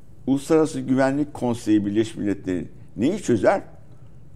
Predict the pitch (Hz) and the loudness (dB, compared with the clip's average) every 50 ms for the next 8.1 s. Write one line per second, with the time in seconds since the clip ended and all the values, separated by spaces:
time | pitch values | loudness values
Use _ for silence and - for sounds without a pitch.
0 | - - - - - 147 180 175 - 202 202 233 - 131 - - 127 120 - - | -18 -16 -6 2 4 4 4 4 2 0 2 4 4 2 2 0 -6 -6 0 0
1 | 156 139 143 139 131 127 131 139 135 143 143 139 139 127 117 123 120 120 151 190 | 4 6 6 6 6 4 2 2 2 2 2 2 2 0 0 -2 -4 -4 -4 -4
2 | 214 202 - - - 190 - - - - - - - - - - - - - - | -4 -2 2 4 4 4 2 0 -12 -16 -18 -18 -18 -18 -18 -18 -18 -16 -16 -10
3 | 110 127 156 175 180 175 - 151 139 127 117 117 113 113 - 107 98 - - - | -4 -4 -2 -2 -4 -6 0 2 2 2 4 2 0 2 2 0 0 0 -2 -4
4 | 123 135 131 123 - 143 131 135 - 214 214 208 185 185 202 208 208 - 196 180 | -2 -2 -2 -2 0 0 0 0 -2 -4 2 8 8 8 8 8 4 4 4 2
5 | 175 190 196 180 - - 127 110 92 76 65 - - - - - - - - - | 2 2 0 0 0 0 -2 0 0 0 -2 -2 -6 -10 -12 -12 -12 -14 -16 -18
6 | - - - - - - - - - - - - - - - - - - - - | -18 -18 -18 -18 -18 -18 -18 -18 -18 -18 -18 -18 -18 -18 -18 -14 -8 -6 -6 -6
7 | - - 110 117 127 139 190 202 202 190 - 104 - - 127 131 143 170 175 160 | 0 0 2 2 2 2 2 2 2 4 2 0 2 2 0 0 0 0 -2 -2
8 | 127 78 | -4 -6